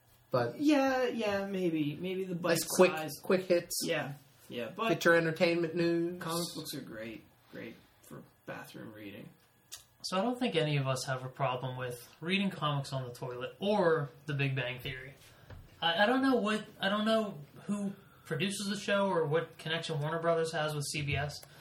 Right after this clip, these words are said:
Speaker 3: but the show is littered with D C and Dark Horse stuff. You will not see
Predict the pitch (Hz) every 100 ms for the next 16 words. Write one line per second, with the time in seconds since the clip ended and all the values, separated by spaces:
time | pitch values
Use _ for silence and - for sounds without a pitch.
0 | - - - 151 147 143 - 190 190 160
1 | 156 165 170 156 131 - - - - -
2 | 147 139 - 156 208 233 - 226 233 247
3 | - - _ - 151 143 151 147 - 139
4 | 127 - - 135 - - - - - -
5 | - - 175 175 147 135 135 135 143 143
6 | - - 139 135 123